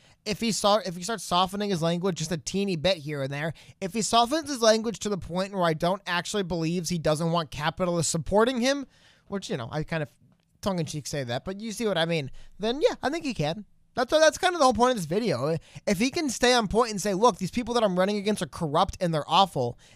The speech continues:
and then just soften his language a bit, I just think I I've said this many times, but I think the wall he's going to run up against on things like tuition-free school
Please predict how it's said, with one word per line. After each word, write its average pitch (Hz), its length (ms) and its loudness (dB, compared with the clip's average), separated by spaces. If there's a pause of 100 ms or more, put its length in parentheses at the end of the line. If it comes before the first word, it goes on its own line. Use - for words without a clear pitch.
and 180 140 0
then 196 140 2
just 208 180 -4
soften 285 380 0
his 262 120 -4
language 262 460 0
a 214 120 -2
bit, 165 440 0
I 160 160 -2
just 208 200 -4
think 220 240 -2 (360)
I 185 160 2 (380)
I've 185 280 2
said 220 180 0
this 208 140 -8
many 214 200 0
times, 160 400 0
but 143 280 -4
I 160 160 2
think 190 280 -4
the 202 100 0
wall 180 400 4
he's 175 180 0
going 175 240 -2
to 170 120 -2
run 165 180 0
up 160 140 0
against 135 440 -6
on 143 260 -6
things 151 320 -4
like 151 340 0 (240)
tuition-free 170 580 -2
school 147 480 -2